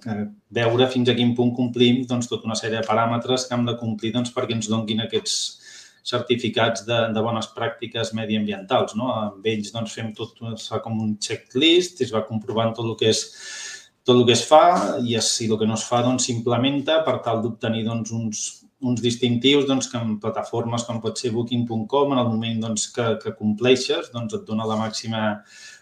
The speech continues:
puntuació en, en termes de, de, de, de sostenibilitat, no? I, bueno, pensem que això és un, és important per tots els associats, doncs, que s'hi adhereixin i facin els deures en aquest sentit. Fem els ajustos necessaris per poder tindre, doncs,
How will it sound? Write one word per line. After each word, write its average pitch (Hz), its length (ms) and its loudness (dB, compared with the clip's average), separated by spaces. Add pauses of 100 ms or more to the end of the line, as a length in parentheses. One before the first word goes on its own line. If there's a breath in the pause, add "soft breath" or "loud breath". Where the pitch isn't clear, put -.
(140)
puntuació 120 840 4
en, 123 160 0
en 110 180 -2
termes 107 460 -2
de, 104 160 -2 (640)
de, 101 120 -6 (760)
de, 101 100 -6 (140)
de - 80 -10
sostenibilitat, 104 800 0
no? 127 220 0
I, 104 100 -2
bueno, 107 240 -4
pensem 104 300 -8
que 107 80 -2
això 113 160 0
és 113 120 -2
un, 110 200 0
és 120 80 -2
important 123 380 4
per 117 120 4
tots 123 140 8
els 120 80 4
associats, 120 460 2
doncs, 139 260 0
que 131 100 2
s'hi - 200 0
adhereixin 131 680 0
i 120 100 2 (300)
facin 113 400 -4
els 104 160 -4
deures 113 400 0
en 113 100 -2
aquest 107 280 -6
sentit. 113 560 0 (640 loud breath)
Fem 113 200 4
els 110 120 2
ajustos 117 420 2
necessaris 131 640 2
per 208 180 -4
poder 110 240 0
tindre, 107 320 2
doncs, 117 340 -2